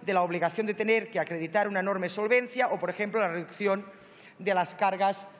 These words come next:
administrativas. Y acabo, favorecer la igualdad de género, velar por unos salarios dignos, velar por una contratación estable y por la protección de las pequeñas y medianas empresas es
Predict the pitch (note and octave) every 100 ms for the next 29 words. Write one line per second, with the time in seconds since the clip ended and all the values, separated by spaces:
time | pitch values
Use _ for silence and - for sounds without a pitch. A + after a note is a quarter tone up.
0 | - - G3 F3+ E3+ D#3+ D#3 C3+ A#2 -
1 | - - _ - _ - A3 A3 A#3 E3
2 | C3+ - G3+ G3+ G#3 G#3 C4 B3+ A#3 A3
3 | G#3 A3+ G#3+ A3 C4 B3+ B3 B3+ B3 -
4 | - - - - - - G#3 G#3+ A#3+ B3
5 | B3 A#3+ A3 A3+ A3+ A3 G#3+ G#3+ G3+ F3
6 | C4+ A#3 B3 B3 - - - - - F3+
7 | G#3 A3+ A#3 A3 A3 A3 A3 G#3+ G#3+ G#3
8 | G3 - A#3 A3 - F3+ - B3 B3 B3
9 | B3 - - - - - A#3+ G#3+ A#3 A3
10 | A3 G#3+ - - B3+ A#3+ A3 - G3+ G#3
11 | A#3 A3+ F#3+ G3 A3 F#3+ G3 B3 B3 B3+
12 | - - D4 D#4+ F4 - -